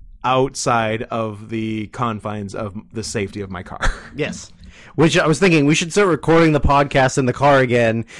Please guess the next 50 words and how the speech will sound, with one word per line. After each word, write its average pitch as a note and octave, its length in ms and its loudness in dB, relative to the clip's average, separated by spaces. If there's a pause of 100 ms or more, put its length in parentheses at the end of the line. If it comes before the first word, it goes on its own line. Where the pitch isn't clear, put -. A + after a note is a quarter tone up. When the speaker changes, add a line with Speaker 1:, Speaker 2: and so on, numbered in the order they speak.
Speaker 2:
so - 160 0
that C3+ 140 4
we're C3+ 180 4
in C#3 80 4
a B2+ 80 2
safe C3 240 2
space C3+ 300 2
and A#2+ 60 -2
we A#2+ 80 0
can A2+ 100 -6
say C3 160 2
whatever A2+ 200 2
we F#2+ 120 -4
want. G#2+ 320 0 (680)
Speaker 1:
I C#3 80 -8
mean, C#3 360 -6
we B2+ 180 -6
do C#3+ 400 -8
say B2+ 720 -4
whatever D#3 300 -4
we D#3 100 -8
want. D3+ 140 -2
Speaker 2:
Not, C4+ 200 6
uh, D#4 300 4
not D4+ 180 4
everything. C#3+ 680 2 (560)
Speaker 1:
A G#2 80 -12
lot A3+ 200 -6
of E4 100 -8
things. D3+ 180 -6
Speaker 2:
There's G3 180 2
one A#3+ 240 2
thing B3+ 160 0
we'd G3+ 200 -4
like F#3+ 260 2
to C3 80 -4
say, A2+ 320 2
but B2 120 2
we're C3 100 2
not C#3 200 2
in C#3 60 0
the C3+ 100 0
safe C3 220 0
space C3 280 0
of - 60 -14
the G2+ 80 -6
car, B2 380 -2
so G2+ 100 -8
we F2+ 100 -10
can't. - 400 -12